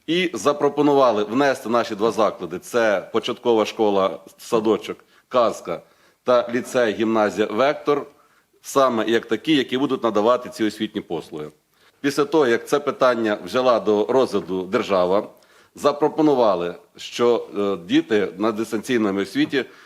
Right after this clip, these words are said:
можуть навчатися за двома програмами за їхнім бажанням. Тобто вони можуть опановувати програму загальнонаціональну, а є такий так званий український компонент,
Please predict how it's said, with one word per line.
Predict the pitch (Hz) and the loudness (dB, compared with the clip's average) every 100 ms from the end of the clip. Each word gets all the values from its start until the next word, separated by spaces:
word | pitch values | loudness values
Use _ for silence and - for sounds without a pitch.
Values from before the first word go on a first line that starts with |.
| _ | _
можуть | 117 151 139 | 0 0 0
навчатися | - 107 139 135 - - | -2 0 0 -2 -6 -8
за | 85 127 | 0 0
двома | 123 139 135 110 | 4 2 2 2
програмами | - 98 113 143 139 117 - | 0 2 2 2 2 -2 -2
за | 92 | -4
їхнім | 127 - 110 | -4 -2 -2
бажанням. | 110 101 101 76 71 71 _ _ _ _ - | -2 0 0 -2 -8 -16 _ _ _ _ 2
Тобто | 143 - 107 98 | 2 2 -2 -2
вони | 101 139 156 | 0 2 4
можуть | 147 117 104 - | 2 2 -2 -2
опановувати | 120 139 131 131 107 110 | 0 2 2 4 2 0
програму | 107 120 113 95 85 87 - _ - | 0 2 4 2 0 -8 -12 _ -10
загальнонаціональну, | 90 131 135 147 131 127 123 110 92 101 107 127 - 139 113 95 90 95 107 - - - - - - - | 0 2 4 2 2 0 0 -2 -6 -6 -2 -2 2 0 2 0 0 -2 -4 -8 -20 -20 -20 -20 -10 0
а | 110 | 2
є | 117 160 | 2 0
такий | 165 143 143 143 139 - | 0 -2 0 -2 -2 -2
так | 123 101 | -2 0
званий | 113 139 135 127 | 2 4 2 -2
український | 127 110 113 127 131 - | -4 0 0 2 -2 -4
компонент, | 120 120 113 120 104 80 | 0 0 2 2 0 -2